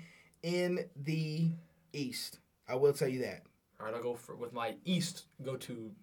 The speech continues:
Speaker 2: guess. Uh, the Charlotte Hornets.
Speaker 1: Actually, no. He was actually just traded.
Speaker 2: He, did he play for the Hornets?
Speaker 1: No, okay, no, he did not play for the Hornets. He played for the Cavs, but he was just traded to a new team now. And it was your go-to team.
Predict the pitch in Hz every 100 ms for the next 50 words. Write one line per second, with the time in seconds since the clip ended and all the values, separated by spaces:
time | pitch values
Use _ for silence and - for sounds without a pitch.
0 | - 143 127 - - - 127 123 117 -
1 | - 135 - 170 175 127 139 165 139 -
2 | - _ _ _ _ _ _ _ _ _
3 | _ _ _ _ _ _ - - - 226
4 | 247 233 214 208 190 208 196 - 214 226
5 | 196 165 165 - 165 139 113 - - _
6 | - - - 196 233 262 - 247 226 220
7 | 233 254 269 - 135 160 185 165 - 196
8 | 208 180 202 170 214 226 202 208 208 202
9 | 185 180 165 147 165 202 190 160 208 196
10 | 170 160 180 185 156 - - 208 208 -
11 | 202 165 - 190 165 156 147 - 160 143
12 | 151 - - - - - - 175 180 175
13 | 175 165 156 151 165 165 160 156 131 123
14 | 113